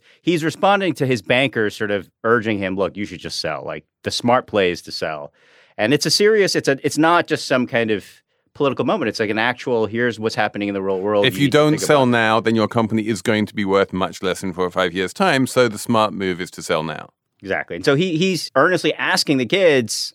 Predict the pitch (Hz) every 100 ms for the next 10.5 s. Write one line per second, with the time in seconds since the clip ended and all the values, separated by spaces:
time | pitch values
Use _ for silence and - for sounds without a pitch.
0 | - 120 123 120 123 120 117 120 147 139
1 | 113 123 131 120 120 117 143 120 101 -
2 | 107 107 123 127 101 107 117 113 107 -
3 | - - 104 104 95 92 92 92 92 85
4 | 113 104 - _ _ 110 - 160 135 147
5 | 165 - 98 104 87 113 139 156 - -
6 | - 226 - - - 190 196 196 185 175
7 | 147 139 170 151 123 123 120 120 113 _
8 | _ _ - 131 151 208 233 160 185 175
9 | 165 143 123 127 123 117 110 107 - 123
10 | 123 95 98 117 87